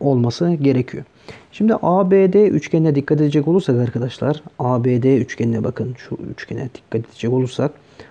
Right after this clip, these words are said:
A açısı altmış derece, kolları da K ve K artı altı. Şimdi yine benzer şekilde, benzer şekilde arkadaşlar şu, e,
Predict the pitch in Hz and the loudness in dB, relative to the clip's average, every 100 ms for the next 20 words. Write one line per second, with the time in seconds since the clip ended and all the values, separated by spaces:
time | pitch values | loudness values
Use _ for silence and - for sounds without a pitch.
0 | _ - 160 185 160 - 117 113 127 175 | _ -2 0 2 -2 -6 -6 -6 -2 -4
1 | - 175 165 170 170 170 - _ _ _ | 0 2 2 4 2 0 -20 _ _ _
2 | _ _ _ - 151 160 170 165 139 190 | _ _ _ -6 0 2 2 2 2 -2
3 | - _ _ - - 165 170 156 185 180 | -8 _ _ -14 -4 0 2 2 0 -2
4 | - 147 127 120 - 196 - - 131 117 | -2 0 0 -2 -2 -6 -4 -2 -2 -2
5 | 117 - _ _ _ _ _ - 214 220 | -8 -16 _ _ _ _ _ -4 0 2
6 | 214 226 165 196 139 143 160 202 196 147 | 0 0 2 4 4 4 2 0 0 -2
7 | 127 120 123 160 - 139 127 127 147 147 | 0 0 0 -4 -8 -4 0 2 0 0
8 | - 120 - 127 139 - - 127 - 123 | -2 -6 -4 -2 -4 -6 -8 -6 -6 -6
9 | - - - _ _ - - - - - | -4 -4 -6 _ _ -18 -10 -8 -8 -8